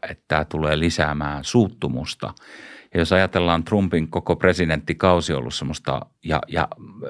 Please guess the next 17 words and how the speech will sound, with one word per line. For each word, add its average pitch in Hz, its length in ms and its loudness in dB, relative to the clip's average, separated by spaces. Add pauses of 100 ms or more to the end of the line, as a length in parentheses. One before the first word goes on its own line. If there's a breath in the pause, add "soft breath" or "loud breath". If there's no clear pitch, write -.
(180)
paljon 90 280 4
hänen 85 200 2
kannatuksensa 80 800 0
perustuu 78 500 -2
semmoiseen 76 400 -4
uhrikertomukseen. - 1300 -4 (640 soft breath)
Että - 160 -2
on 87 100 2
olemassa 98 540 2
joku 80 200 -4 (140)
tietty, 85 440 2 (400 loud breath)
niin 82 60 -2
kuin 78 160 -2 (240)
äärimmillään 82 720 2
on 78 140 -4
olemassa 80 540 -2
eliitti, 78 800 0